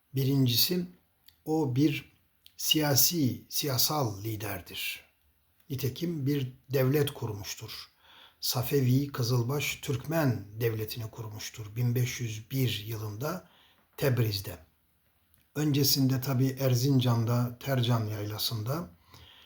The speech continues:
büyük, büyük bir Türkmen kurultayı düzenlemiştir. Anadolu'daki Türkmen boylarını bir araya getirmiştir. O bir Türkmen şahıdır.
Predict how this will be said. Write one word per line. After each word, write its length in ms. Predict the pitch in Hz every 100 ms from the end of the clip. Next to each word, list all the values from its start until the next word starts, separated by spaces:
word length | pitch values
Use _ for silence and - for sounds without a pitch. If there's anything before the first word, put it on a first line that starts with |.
| _
büyük, 400 | 127 143 160 147
büyük 300 | 123 160 -
bir 200 | 131 127
Türkmen 520 | - 135 - 160 143 123
kurultayı 520 | 120 113 107 113 101
düzenlemiştir. 880 | 101 110 101 98 98 - 190 147 -
Anadolu'daki 920 | 123 135 127 123 120 117 - 175 180 - - - _ _ _
Türkmen 580 | - 131 - 151 147 117
boylarını 600 | 117 117 113 110 123 151
bir 120 | 127
araya 320 | 113 107 104
getirmiştir. 1000 | 98 98 - 104 101 - - 165 - - _ _ - - _
O 220 | 139 135 123
bir 260 | 139 123
Türkmen 460 | - 147 - 185 165
şahıdır. 880 | - 120 98 107 107 - - -